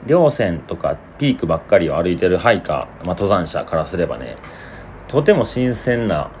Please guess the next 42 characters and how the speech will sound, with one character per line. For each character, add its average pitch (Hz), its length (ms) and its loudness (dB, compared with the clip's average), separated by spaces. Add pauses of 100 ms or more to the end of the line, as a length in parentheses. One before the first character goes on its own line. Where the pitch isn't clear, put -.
(440)
歩 95 160 0
き 87 60 -6
方 - 180 -2
だ 80 120 2
っ - 20 -10
た - 80 -12
と - 100 -4
思 85 140 0
い 80 60 -2
ま 73 140 -6
す。 - 240 -18 (3000)
何 127 260 0
が 165 560 4
新 147 300 -2
鮮 135 260 -2
か 90 120 2
と - 100 -6
い 73 140 -6
う - 20 -6
と、 69 320 -6 (560)
ま 147 140 2
ず 92 180 -2
山 139 240 4
の 135 160 0
ピ 135 180 0
ー - 60 -2
ク - 100 -10
に 76 160 -6
一 80 140 -10
回 - 160 -4
も 76 60 -4
行 73 100 -6
か - 100 -8
な - 100 -10
い。 - 80 -18 (800)
そ 107 60 -10
し - 100 -14
て 98 100 0
歩 98 160 4
く 117 140 -2
道 113 260 0
は 101 220 2